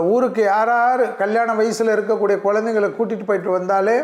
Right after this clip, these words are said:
அப்படியும் தடை இருந்தால் உங்களுடைய ஜோதிடரை பார்த்துக்குங்க. நார்மலா இந்த ஊருக்கு போயிட்டு வந்தாவே கல்யாணம் ஆயிடும். நான் பார்த்த வரைக்கும் நிறைய பேருக்கு. வாழ்வில் ஒரு முறையாவது, கல்யாணம் மட்டும் இல்ல,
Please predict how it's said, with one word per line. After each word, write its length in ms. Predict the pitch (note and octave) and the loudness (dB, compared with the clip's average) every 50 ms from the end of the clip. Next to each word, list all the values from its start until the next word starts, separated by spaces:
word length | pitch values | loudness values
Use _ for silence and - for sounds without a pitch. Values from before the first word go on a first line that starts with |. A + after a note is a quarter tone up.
| - - - - - - - - _ _ _ _ _ _ _ _ _ _ _ _ _ _ _ _ _ _ _ _ _ _ _ _ _ _ _ _ _ _ _ _ - | -4 -10 -16 -20 -20 -20 -20 -20 _ _ _ _ _ _ _ _ _ _ _ _ _ _ _ _ _ _ _ _ _ _ _ _ _ _ _ _ _ _ _ _ -6
அப்படியும் 540 | - C3+ - - A#3+ B3+ C#4 C#4+ C#4+ C4+ A#3+ | -4 -4 -4 -2 -2 0 2 2 0 0 -2
தடை 260 | B3+ A#3 A3+ A#3+ B3 A#3+ | -2 -2 0 2 2 2
இருந்தால் 460 | A3+ G#3+ A3 G#3+ A#3 C4 C4 B3+ B3 A3+ | 2 2 2 0 0 0 2 2 0 0
உங்களுடைய 480 | A3+ A3 G#3+ G#3+ G#3+ G#3+ G3+ G3+ G3 E3+ | 0 0 0 0 2 2 2 2 2 2
ஜோதிடரை 440 | F#3+ A3 A3+ A3 A3+ G#3 G3+ F#3 - - | 2 2 2 2 2 2 2 0 0 0
பார்த்துக்குங்க. 460 | D#3+ D3+ D3+ - - - - - - _ _ _ _ _ _ _ _ _ _ _ _ _ _ _ _ _ _ _ _ _ _ _ _ _ _ _ - | -2 -4 -4 -6 -10 -16 -18 -20 -20 _ _ _ _ _ _ _ _ _ _ _ _ _ _ _ _ _ _ _ _ _ _ _ _ _ _ _ -6
நார்மலா 400 | C#3+ C#3+ F3+ G3+ G#3+ A3 A#3 B3 B3+ | -4 -2 -2 -2 -2 -2 -2 -2 -2
இந்த 180 | B3+ A#3+ A#3 A3 | 0 0 0 2
ஊருக்கு 300 | A3+ A#3+ C4 B3 A3 G3+ | 2 2 2 0 -2 -2
போயிட்டு 300 | F3+ A3+ A3 A3+ A3+ A3 | 0 0 0 0 0 0
வந்தாவே 240 | G#3+ A3 A3+ A#3 B3 A#3 | 0 2 2 2 0 0
கல்யாணம் 400 | A#3+ G#3+ G#3 G#3+ G#3+ G#3+ F#3+ F3+ | -2 -2 -2 -2 -2 0 0 0
ஆயிடும். 300 | F#3 G3 F#3+ E3 - - - - - _ - | 0 -2 -2 -4 -8 -12 -16 -20 -20 _ -10
நான் 220 | C#3+ C#3+ D3+ E3 D3+ | -6 -4 -2 -2 -2
பார்த்த 260 | F3+ F3+ F3+ F3+ F#3+ | -2 -4 -2 -2 -2
வரைக்கும் 340 | E3 E3 F3 F3 F#3 D3 C3+ | -2 -2 -4 -6 -8 -8 -6
நிறைய 160 | C#3 D3 D#3 C#3+ | -4 -4 -4 -4
பேருக்கு. 340 | D3 D#3+ - - - - - _ _ _ _ _ _ _ _ _ _ _ _ _ _ _ _ _ _ _ _ _ _ _ _ _ - _ _ _ _ _ _ _ _ _ _ _ _ _ _ _ _ _ _ _ _ _ _ _ _ _ _ _ - | -6 -8 -10 -12 -14 -20 -20 _ _ _ _ _ _ _ _ _ _ _ _ _ _ _ _ _ _ _ _ _ _ _ _ _ -20 _ _ _ _ _ _ _ _ _ _ _ _ _ _ _ _ _ _ _ _ _ _ _ _ _ _ _ -8
வாழ்வில் 520 | D3 D3 F3 G#3 A#3 B3 A#3+ B3 B3+ A#3+ A3 A3 | -4 -2 0 0 0 0 2 2 2 2 2 2
ஒரு 100 | A3 A3+ | 2 0
முறையாவது, 520 | A3+ A#3 A3+ A3+ A#3 A#3 A#3+ A#3+ - E3 | 0 0 0 2 2 2 2 2 0 0
கல்யாணம் 420 | D#3+ F#3+ G#3 A3 A#3+ A#3+ A#3+ A#3+ A#3 | 0 -2 0 0 0 0 -2 -2 -2
மட்டும் 280 | A3+ G#3 - C4 A#3+ | -4 -4 -2 0 0
இல்ல, 160 | A3+ A3 G#3 | 0 2 0